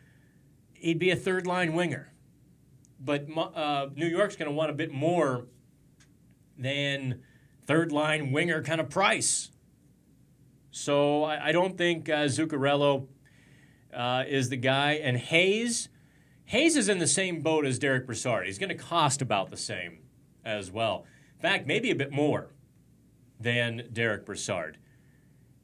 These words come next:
You know, someone told me, uh, who's very familiar with Brassard's game, they didn't think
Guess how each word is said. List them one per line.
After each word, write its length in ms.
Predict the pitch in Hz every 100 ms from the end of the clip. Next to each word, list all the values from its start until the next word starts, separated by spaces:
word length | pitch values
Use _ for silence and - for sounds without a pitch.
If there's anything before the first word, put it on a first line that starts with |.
| _ _ _
You 140 | 160 160
know, 240 | 165 165
someone 640 | 160 220 214 208 185 151 - - - - _ _ - _ -
told 320 | 160 156 135
me, 280 | 113 107 107 - - _ _ _ - _ _ -
uh, 180 | 160 143
who's 360 | 151 147 -
very 240 | 165 185 170
familiar 400 | 156 151 139 127
with 180 | 123
Brassard's 560 | - 117 - 131 120 98
game, 440 | 101 101 92 82 - - _ _ _ -
they 140 | 151
didn't 260 | 208 220 190
think 460 | 190 180 156 -